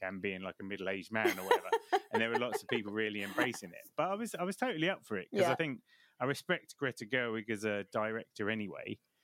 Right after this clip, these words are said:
Speaker 1: She's, you know, I
Speaker 2: Absolutely.
Speaker 1: really
Speaker 2: Yeah.
Speaker 1: enjoyed Little Women. There's other things that she's done. I haven't seen many of her bits, but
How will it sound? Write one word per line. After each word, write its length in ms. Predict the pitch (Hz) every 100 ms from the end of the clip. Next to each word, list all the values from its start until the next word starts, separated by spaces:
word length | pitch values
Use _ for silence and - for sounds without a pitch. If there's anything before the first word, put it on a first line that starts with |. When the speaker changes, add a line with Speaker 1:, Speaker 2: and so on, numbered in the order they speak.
| _ _
Speaker 1:
She's, 280 | - 113 104 208 139
you 100 | 123
know, 80 |
I 40 | 92
Speaker 2:
Absolutely. 240 | 87 113
Speaker 1:
really 160 | 123 117
Speaker 2:
Yeah. 140 | 113 156
Speaker 1:
enjoyed 180 | 104
Little 200 | 110 107
Women. 560 | 104 107 104 101 104 107
There's 160 | 104 101
other 180 | 107 98
things 260 | 113 104
that 80 | 92
she's 140 | -
done. 140 | 110 117
I 20 |
haven't 160 | 151 120
seen 240 | 135 131
many 240 | 101 95
of 80 | 92
her 140 | 92 85
bits, 280 | 90 78 -
but 220 | 107 101